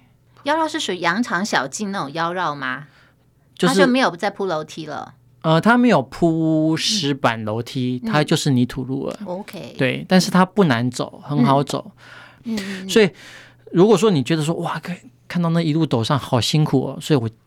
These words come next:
Speaker 2: 我就推荐你带小朋友走腰绕，大家都会很开心。
Speaker 1: OK，
Speaker 2: 对。
Speaker 1: 这个大家可以当参考，
Speaker 2: 对。
Speaker 1: 因为腰绕或许它的这个路径我们换算起来长度会多一点，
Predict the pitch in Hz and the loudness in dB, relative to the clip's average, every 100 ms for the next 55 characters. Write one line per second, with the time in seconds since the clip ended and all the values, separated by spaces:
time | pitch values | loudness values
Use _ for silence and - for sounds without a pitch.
0 | - 127 120 147 160 147 127 120 131 143 | -8 -4 2 2 2 2 2 0 -2 -2
1 | - 107 117 113 - 120 110 113 - 117 | 0 -2 -2 -4 -6 -8 -6 -6 -6 -2
2 | 113 123 104 151 - 147 - 226 _ _ | 0 0 -2 -6 -14 -12 -12 -14 _ _
3 | _ - 233 - 160 156 165 285 233 240 | _ -16 -14 -10 -8 -8 -6 -4 -2 0
4 | 240 254 185 185 214 - 196 214 160 - | 0 -2 -4 -4 -6 -8 -6 -6 -4 -2
5 | 294 - - - 262 311 311 285 302 - | -4 -4 -16 -8 -2 2 2 2 0 0
6 | 160 220 214 175 170 196 160 147 269 214 | -6 -6 -4 -4 -4 -8 -6 -8 -6 -6
7 | - 214 143 156 254 214 220 202 - 143 | -6 -8 -8 -2 0 0 0 -6 -6 -8
8 | 123 - - 147 170 180 240 233 196 190 | -8 -10 -20 -10 -6 -4 -4 -6 -6 -6
9 | 196 196 165 - | -6 -8 -10 -12